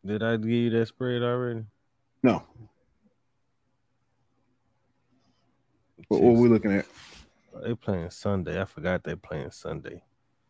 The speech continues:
Speaker 2: Yeah, they, yeah, yeah, yeah.
Speaker 1: Alcorn minus seven. Over under fifty-one and a half.
Speaker 2: Give me Alcorn in the points.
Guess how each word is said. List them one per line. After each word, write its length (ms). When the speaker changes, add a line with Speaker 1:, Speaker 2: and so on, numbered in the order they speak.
Speaker 2:
Yeah, 400
they, 220
yeah, 340
yeah, 160
yeah. 220
Speaker 1:
Alcorn 720
minus 480
seven. 480
Over 300
under 260
fifty-one 520
and 100
a 40
half. 380
Speaker 2:
Give 160
me 80
Alcorn 500
in 100
the 60
points. 480